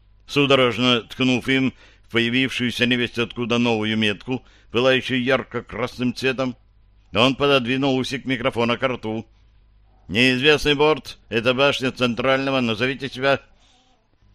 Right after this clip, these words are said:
В наушниках раздался лишь какой-то хаотичный шум. «Борт, вы находитесь в зоне взлета. Прошу немедленно покинуть ее. Борт, слышите меня?» «Не могу, поврежден двигатель.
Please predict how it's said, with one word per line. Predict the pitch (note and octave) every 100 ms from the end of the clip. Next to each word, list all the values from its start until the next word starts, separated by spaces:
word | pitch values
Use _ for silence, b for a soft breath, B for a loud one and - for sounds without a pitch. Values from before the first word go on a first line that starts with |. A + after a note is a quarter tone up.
| -
В | F#2
наушниках | B2 C3 D3 - B2 B2 A2+ G#2 - -
раздался | B2 A2 A#2 B2 - A2+
лишь | A#2 - - b b
какой-то | A2+ A2+ B2+ A#2+
хаотичный | G#2+ B2+ B2+ B2 G#2+ - A#2+ A#2
шум. | - G#2+ D2+ - _ _ _ _ - _
«Борт, | A#2+ C3+ G#2 -
вы | A2+ C#3
находитесь | D3 C3 C#3+ C#3+ B2+ C3+
в | A2
зоне | C#3+ C#3
взлета. | A2+ D3 C#3+ - C#2+ - b b
Прошу | F2+ A2 B2
немедленно | C3 C#3 C3 C3+ C3+
покинуть | B2+ B2+ D3 C3+ A2+
ее. | E2+ D2 -
Борт, | E2 B2+ B2+ A#2+ -
слышите | - C3+ D3+ D3 C3+
меня?» | C3+ B2 G2 - _ _ _ _ _ _
«Не | E2
могу, | B2 D#3 F3 F#3+ E3+
поврежден | D3 D#3 E3 E3 D3 F3+ C3+
двигатель. | G2 D3 E3 G2+ B2+ E3 D#3+ A2+